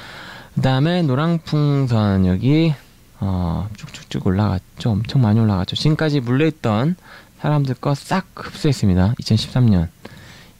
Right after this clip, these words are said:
이천이십이 년 한 요 정도까지는 힘들지만 그래도 꾸준히 샀던 사람들은 뭐 좀 어차피 여기 실적 개선될 건 다 알았으니까 요때 그냥 꾸준히 사셨던 분들은 요때 한번 뭐 정리하기 좋았을 것 같고,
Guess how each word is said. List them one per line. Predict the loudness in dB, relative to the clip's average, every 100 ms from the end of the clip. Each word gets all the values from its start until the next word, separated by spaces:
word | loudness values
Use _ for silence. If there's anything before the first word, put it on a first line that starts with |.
| -20 -20 -18
이천이십이 | -6 -2 0 -2 -4 0 2
년 | 4 2 2 2 2 2
한 | 2 2
요 |
정도까지는 | 2 2 0 -2 0 4 4
힘들지만 | 4 2 0 2 2 2
그래도 | 0 -2
꾸준히 | -2 0 2
샀던 | 2 0 0
사람들은 | 2 0 0 0 -2 -12 -20 -20 -20 -12
뭐 | -10
좀 | -6 -6 -4
어차피 | -4 -2 0 0
여기 | 0 2 0 -2 -14 -20 -16
실적 | -6 -2 0
개선될 | 0 2 0 0
건 | 0
다 | 0
알았으니까 | 0 0 -2 0 0 0 0 -6 -8
요때 | -8 -4 0 2 2
그냥 | 0
꾸준히 | -2 0 0
사셨던 | 2 -2 0 0 2
분들은 | 2 2
요때 | 0 0 0
한번 | 2 2 0 -4 -20 -20 -20 -8
뭐 | -4 -2 -2 -4
정리하기 | 0 2 2 0
좋았을 | -2 -4 -4 -8
것 | -6
같고, | -6 -6 -4 -4